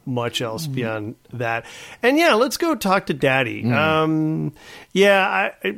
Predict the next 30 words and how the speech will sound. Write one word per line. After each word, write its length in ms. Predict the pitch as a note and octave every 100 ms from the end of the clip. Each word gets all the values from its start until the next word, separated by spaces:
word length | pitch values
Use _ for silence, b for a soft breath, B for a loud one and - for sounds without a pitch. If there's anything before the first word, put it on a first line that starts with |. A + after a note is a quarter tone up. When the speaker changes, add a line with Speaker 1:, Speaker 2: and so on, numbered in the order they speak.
| -
Speaker 1:
yeah, 340 | C4+ F3+ E3+
she's, 540 | D#3 - A3 F#3 - -
she's 340 | - G#3+ F3+
not 240 | E3 D#3 C#3
all 140 | B2
that 140 | A#2
Speaker 2:
It, 60 | D#3
Speaker 1:
happy 320 | A#2+ A#2 C3+ A2
Speaker 2:
it, 60 |
it, 40 | D3
Speaker 1:
about 260 | A2+ G#2+
Speaker 2:
it 100 | D3+
goes 220 | D3 E3 D3+
like 100 | B2+
this. 80 |
Speaker 1:
marrying 640 | B2 A2 A#2+ A#2 A2+ A#2 A#2 _ _ _ -
gay, 560 | C#3+ B2 A#2 A2+ A2 -
uh, 240 | B2+ A2+ C3
Loras 420 | B2 A2 G#2+ -
Tyrell. 460 | B2 A2 A2 B2 -
Speaker 2:
"Hey, 240 | A#2+ E3+ D#3+
Daddy, 420 | C#3 C#3 C#3 C3
I 80 | B2
don't 120 | C3
wanna 140 | C3
get 100 | B2 A2+
married 200 | A2+ A2
to 80 |
that 140 | G#2+ F#2
guy." 400 | G2 F#2 D#2+